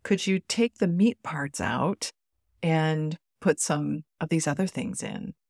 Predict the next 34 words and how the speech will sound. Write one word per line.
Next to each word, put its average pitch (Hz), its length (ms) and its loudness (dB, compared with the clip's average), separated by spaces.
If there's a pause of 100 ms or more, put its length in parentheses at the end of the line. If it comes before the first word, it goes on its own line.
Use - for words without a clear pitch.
(520)
Or 165 180 2
take 165 240 0
s-, - 220 -8 (460)
some 156 240 -2
areas, 156 380 4
maybe 160 200 -2
you 165 120 0
had 165 200 0
one 156 260 2
little 156 220 2
clump 156 260 -2
of 147 140 0
grapes, - 440 0
and 208 100 -2
maybe 240 200 0
you 285 80 -2
could 262 140 0
have 240 100 2
a 214 60 0
whole 202 220 0
area 190 340 2
of 127 120 -4
grapes - 420 -2
now. - 280 -2 (1000)
There 247 160 6
are 302 60 4
ways 302 300 0
to 214 440 2 (220)
modify 165 580 4
these 147 480 -2 (520)
so - 140 2
that 190 180 4
they're 196 440 4
still 208 460 4